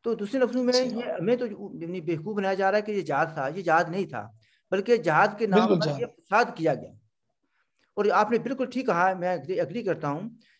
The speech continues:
Speaker 1: कि हमारे नज़दीक वो हिंदू, सिख नहीं थे, हमारे न-, या पंडित नहीं थे, हमारे नज़दीक वो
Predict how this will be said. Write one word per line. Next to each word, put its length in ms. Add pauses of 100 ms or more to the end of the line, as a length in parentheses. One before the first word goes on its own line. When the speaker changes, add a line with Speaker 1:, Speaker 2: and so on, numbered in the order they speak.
(160)
Speaker 1:
कि 260 (200)
हमारे 300
नज़दीक 420
वो 260
हिंदू, 500
सिख 320
नहीं 380
थे, 180
हमारे 580
न-, 160
या 140
पंडित 340
नहीं 120
थे, 80
हमारे 300
नज़दीक 280
वो 320